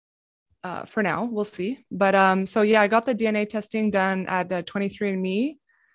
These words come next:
Um, and then I showed the results to my naturopath, and she was really able to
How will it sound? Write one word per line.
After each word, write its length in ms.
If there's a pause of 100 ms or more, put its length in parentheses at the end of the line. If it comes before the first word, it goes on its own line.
(200)
Um, 520
and 160
then 460
I 360
showed 260
the 80
results 420 (120)
to 340 (220)
my 120
naturopath, 680
and 100
she 120
was 120
really 220
able 340
to 480